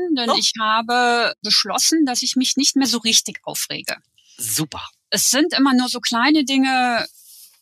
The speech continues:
Speaker 1: wo man dann denkt, „Na ja, ähm, hätte vielleicht anders laufen können.“ Das fängt an, da ich ja viel mit dem Auto unterwegs bin und Apotheken besuche, wenn der Autofahrer vor mir die Spur wechselt, ohne zu blinken. Es fängt, geht weiter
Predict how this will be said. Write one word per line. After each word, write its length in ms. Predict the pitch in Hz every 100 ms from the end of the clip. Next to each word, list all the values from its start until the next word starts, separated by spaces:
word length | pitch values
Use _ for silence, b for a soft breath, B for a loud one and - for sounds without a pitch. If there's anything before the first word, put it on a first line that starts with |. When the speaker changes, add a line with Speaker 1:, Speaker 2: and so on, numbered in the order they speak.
| _
Speaker 1:
wo 300 | - 196 226
man 220 | 240 240 220
dann 220 | 220 208
denkt, 340 | 226 240 262 226
„Na 200 | 220 214
ja, 340 | 226 262 247 -
ähm, 380 | 214 214 220 -
hätte 300 | 190 254 285
vielleicht 320 | 240 214 -
anders 340 | 233 302 -
laufen 380 | 254 247 262 269
können.“ 400 | - 247 240 240 B B B
Das 180 | 220 -
fängt 260 | 240 220 -
an, 460 | 220 240 240 233
da 140 | 214 214
ich 100 | 214
ja 80 | 214
viel 200 | - 226
mit 120 | 214
dem 100 | 214
Auto 280 | 220 240 247
unterwegs 480 | 240 233 226 -
bin 100 | 226
und 120 | 220 -
Apotheken 500 | 208 214 220 226 233
besuche, 640 | 214 - 220 220 220 214
wenn 280 | 190 202 208
der 140 | 208 202
Autofahrer 500 | 208 226 226 214 208
vor 220 | - 220
mir 120 | 214
die 80 | 196
Spur 320 | - - 220
wechselt, 380 | 202 - 214 -
ohne 180 | 208 196
zu 160 | -
blinken. 480 | 196 269 302 269 262 B B B B B
Es 180 | - -
fängt, 420 | - 262 247 247 233
geht 200 | 233 208
weiter 580 | 214 226 247 262 226